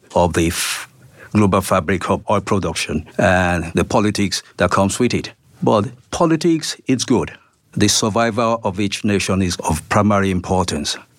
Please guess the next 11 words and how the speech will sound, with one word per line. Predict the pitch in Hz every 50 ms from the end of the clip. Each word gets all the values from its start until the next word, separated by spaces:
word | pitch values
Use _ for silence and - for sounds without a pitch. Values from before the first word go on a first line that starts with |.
| _ _
They | - 113
say | - - -
charity | - - 139 135 131 127 -
begins | 117 117 117 120 131 127 113 131
at | 131 -
home. | 151 127 90 80 - - _ _ _ _ _ _ -
If | - 120 110 -
you're | 117 110
going | 104 135 139 131
to | 131
do | 107 - 127 127 123 123 117